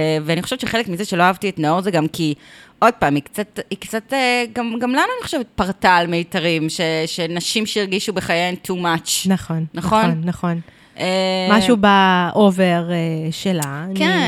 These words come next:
Speaker 2: אה, היו
Speaker 1: אבל
Speaker 2: רגעים שהזדהיתי איתה.
Speaker 1: בדיוק, היו רגעים, ואני אגיד לך גם מה, שהיא ישבה, שהם ישבו במסעדה, ובאה המלצרית, ושאלה אותם, אה, מה הם רוצים, ואז היא אמרה, "עוד לא שכבנו." אני נורא צחקתי, בעיניי
Speaker 2: גם
Speaker 1: זה
Speaker 2: אני.
Speaker 1: היה נורא מצחיק, אני הייתי
Speaker 2: כן.
Speaker 1: נורא צוחקת אם גבר היה עושה את זה
Speaker 2: נכון.
Speaker 1: בדייט שני.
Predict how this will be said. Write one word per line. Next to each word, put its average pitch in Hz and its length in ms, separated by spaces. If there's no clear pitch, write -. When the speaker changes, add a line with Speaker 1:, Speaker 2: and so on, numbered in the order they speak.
Speaker 2:
אה, 170 60
היו 185 140
Speaker 1:
אבל 220 80
Speaker 2:
רגעים 277 320
שהזדהיתי 302 440
איתה. 415 220
Speaker 1:
בדיוק, 269 200
היו 269 140
רגעים, 349 280
ואני 269 160
אגיד 349 140
לך - 140
גם 494 60
מה, 392 60
שהיא 226 200
ישבה, 208 240
שהם 214 260
ישבו 226 300
במסעדה, 185 600
ובאה 175 220
המלצרית, 180 680
ושאלה 165 340
אותם, 156 340
אה, 135 80
מה 151 140
הם 202 60
רוצים, 180 440
ואז 165 180
היא 180 80
אמרה, 165 160
"עוד 160 140
לא 170 100
שכבנו." 165 560
אני 214 220
נורא 480 200
צחקתי, - 580
בעיניי 156 360
Speaker 2:
גם - 60
Speaker 1:
זה 302 60
Speaker 2:
אני. 285 80
Speaker 1:
היה 339 40
נורא 214 280
מצחיק, 190 480
אני 156 100
הייתי 190 160
Speaker 2:
כן. 170 60
Speaker 1:
נורא 165 120
צוחקת - 380
אם 165 80
גבר 160 220
היה 147 180
עושה 151 280
את 143 80
זה 147 100
Speaker 2:
נכון. 131 320
Speaker 1:
בדייט 147 260
שני. 117 360